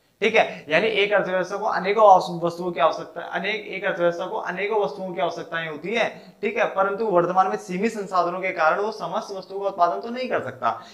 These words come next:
इसलिए उसको चुनाव करना पड़ता है कि वो किन, यानी चयन करना पड़ता है कि वो किन वस्तुओं का उत्पादन करे और किन को वो छोड़ दे। आगे किन वस्तुओं का उत्पादन किया जाए का चुनाव करने के बाद, अब मान लो आपने सिलेक्ट कर दिया, आपने पहले पांच आइटम सोची थी,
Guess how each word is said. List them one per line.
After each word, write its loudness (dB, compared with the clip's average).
इसलिए -2
उसको -2
चुनाव 4
करना 2
पड़ता -2
है 0
कि -12
वो -2
किन, -2
यानी -6
चयन -6
करना -4
पड़ता -2
है 0
कि 0
वो 0
किन -8
वस्तुओं -4
का -4
उत्पादन 0
करे -6
और -2
किन -10
को 0
वो 2
छोड़ -12
दे। -18
आगे 6
किन 8
वस्तुओं 10
का 8
उत्पादन 6
किया 0
जाए -2
का -8
चुनाव 4
करने 0
के 0
बाद, 6
अब 2
मान 2
लो 4
आपने 4
सिलेक्ट 0
कर 4
दिया, 2
आपने 4
पहले 0
पांच 2
आइटम -2
सोची -4
थी, -8